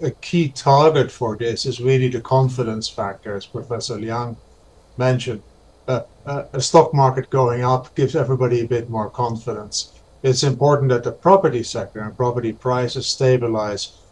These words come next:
That's important for households, uh, households who have invested a lot in property,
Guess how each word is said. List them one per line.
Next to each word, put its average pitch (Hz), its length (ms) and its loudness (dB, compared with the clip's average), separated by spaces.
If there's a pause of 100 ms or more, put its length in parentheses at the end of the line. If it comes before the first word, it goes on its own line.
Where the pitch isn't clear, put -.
(180)
That's 127 180 0
important 127 500 0
for 120 240 -4
households, 117 720 -4 (460)
uh, 127 280 -6
households 131 420 2
who 127 140 4
have 117 240 0
invested 117 480 -4
a 104 40 -6
lot 120 380 -2
in 135 160 -8
property, 120 640 -2